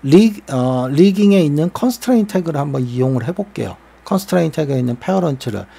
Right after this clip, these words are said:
요때 이제 조금 어려워하시는 거예요. 자, 똑같은 건데, 자, 얘를 넣겠습니다. 자, 그리고 이 널을 한번 움직여 볼게요. 잘 보세요. 얘 변하는지. 자, 어때요? 안 변하죠.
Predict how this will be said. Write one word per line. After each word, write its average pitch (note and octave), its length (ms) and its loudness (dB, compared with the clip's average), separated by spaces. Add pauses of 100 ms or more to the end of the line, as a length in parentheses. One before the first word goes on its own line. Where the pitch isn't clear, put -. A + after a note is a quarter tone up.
(300)
요때 D3+ 340 6
이제 E3+ 200 2
조금 D3+ 340 -4
어려워하시는 A2+ 680 -4
거예요. G#2+ 400 -8 (420)
자, - 120 -2
똑같은 A#3 640 2
건데, C#3+ 500 0 (600)
자, - 200 -8 (140)
얘를 F3 240 6
넣겠습니다. C3+ 800 -2 (1500)
자, D3+ 180 0
그리고 A#3 400 6
이 F#3+ 160 2
널을 D3+ 340 6
한번 C#3+ 200 0
움직여 B2+ 340 0
볼게요. B2+ 320 -2
잘 C#3+ 240 -4
보세요. D3 580 0 (240)
얘 B2+ 220 4
변하는지. B2 800 0 (1040)
자, - 100 -8
어때요? G3 380 2
안 B2+ 240 0
변하죠. F3+ 500 0